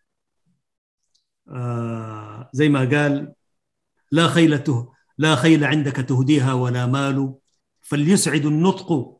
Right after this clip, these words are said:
إن لم تسعد الحال". أنا أقول حال الجالية ما هو سيء، يعني عشان بس ي-، يسعد نطقهم بمعنى الشكر يعني في الكتابة.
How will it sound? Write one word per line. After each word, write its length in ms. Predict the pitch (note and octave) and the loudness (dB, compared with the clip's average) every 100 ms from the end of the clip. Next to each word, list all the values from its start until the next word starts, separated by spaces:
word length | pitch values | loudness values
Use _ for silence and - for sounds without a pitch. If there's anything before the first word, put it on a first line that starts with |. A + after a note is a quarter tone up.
| - | -10
إن 60 | |
لم 240 | D3 C#3+ C3+ | -4 -2 0
تسعد 360 | F#3+ D#3+ C#3 | -2 -2 -2
الحال". 560 | C3 A#2 D3+ C#3+ A#2 G#2+ _ _ _ _ _ - - | -4 -2 -2 0 -2 -6 _ _ _ _ _ -20 -4
أنا 220 | A3 A#3 | 0 2
أقول 440 | G#3+ A#3 A3 F#3 D#3 | 4 4 4 2 -4
حال 300 | - D#3 C#3+ | -2 0 0
الجالية 480 | C3+ B2 G#3 A3+ | 0 -2 -2 0
ما 140 | A3 B3 | -2 0
هو 160 | A#3 | 0
سيء، 420 | G#3 F#3 D3+ A#2+ G#2+ | 0 0 -2 -4 -10
يعني 240 | G2+ - _ _ _ _ _ _ _ _ C3+ | -18 -20 _ _ _ _ _ _ _ _ -10
عشان 580 | B2+ C#3+ C3+ B2 B2 - _ _ - | -4 0 0 0 -2 -12 _ _ -2
بس 340 | F#3 - - - _ _ | 0 0 -8 -14 _ _
ي-، 320 | F#3 F3 F3 | -4 -2 4
يسعد 360 | F#3 - D#3 C#3 | 4 4 2 4
نطقهم 560 | E3+ E3 - B2 A2+ - _ _ _ | 2 2 -2 -4 -4 -12 _ _ _
بمعنى 360 | C#3+ D#3+ F3 D#3 | -2 2 4 2
الشكر 340 | - F#3+ D#3 | 0 -2 0
يعني 300 | C#3 C#3+ C3+ | 0 0 -2
في 60 | C3 | -4
الكتابة. 680 | A#2+ C3 C#3+ B2+ A#2+ D#3+ | -6 -6 -2 -2 -4 -8